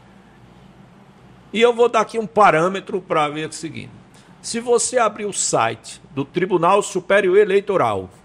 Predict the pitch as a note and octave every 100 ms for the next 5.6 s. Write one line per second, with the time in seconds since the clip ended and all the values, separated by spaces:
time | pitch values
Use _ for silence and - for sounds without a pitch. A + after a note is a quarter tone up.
0 | _ _ - F#3 F3+ G#3+ G#3 G#3+ - A#2+
1 | G#2 G2 - _ _ _ _ _ F#3 F3+
2 | - - A#3 A#3+ G#3+ A3 A3 F3 D#3 F3
3 | F3+ - D3+ C3+ D3+ D#3+ C#3+ C3+ C#3+ -
4 | C#3 C#3+ C#3 D#3+ E3 A2+ A2+ F2+ - -
5 | B3 A#3 D3 G#2 F2 -